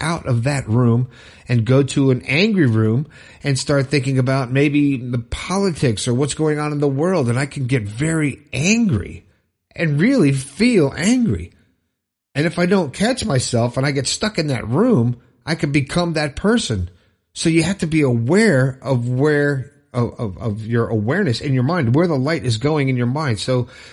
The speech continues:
let's say after the angry room, I come out and I go to the sadness room, the sadness area of my mind. And I put awareness in there and I start getting sad, and I can get sad, and you could just focus on sadness and get depressed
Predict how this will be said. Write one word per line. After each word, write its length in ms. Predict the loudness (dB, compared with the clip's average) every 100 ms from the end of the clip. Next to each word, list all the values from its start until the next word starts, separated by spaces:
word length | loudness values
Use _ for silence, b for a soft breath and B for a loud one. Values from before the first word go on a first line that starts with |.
| B
let's 180 | -4 0
say 200 | 0 0
after 240 | 0 -2
the 140 | 0 2
angry 200 | 4 4
room, 180 | 4
I 80 | 0
come 180 | 0 0
out 100 | 0
and 100 | -2
I 40 |
go 160 | -2 -2
to 140 | -4 -6
the 80 |
sadness 600 | -6 -4 -4 -4 -6 -4
room, 220 | -6 -8 -12 _ _ _ _ _
the 60 |
sadness 500 | -6 -2 -4 -2 -4
area 220 | 0 2 2
of 60 |
my 120 | 0
mind. 380 | -2 -2 -6 -10 b b b -6
And 300 | -2 -2 -2
I 100 | -6
put 180 | -4 -2
awareness 560 | -2 -2 -2 -2 -4 -4
in 80 |
there 220 | -2 -2 0
and 140 | 0
I 80 | -2
start 280 | -2 -4 -2
getting 240 | -2 -2
sad, 460 | -4 -4 -2 -2 -2
and 120 | -2
I 80 | -4
can 200 | -4 -6
get 160 | -6
sad, 440 | -4 -2 0 -2 -2
and 160 | -4 B B B B -4
you 100 | -4
could 180 | -4
just 280 | -2 -2 -2
focus 480 | -2 0 2 0 0
on 180 | 0 0
sadness 720 | -2 -4 -4 -4 -2 -4 -4
and 80 | -4
get 200 | -4 -2
depressed 840 | -4 -4 -12 -2 0 0 -4 -8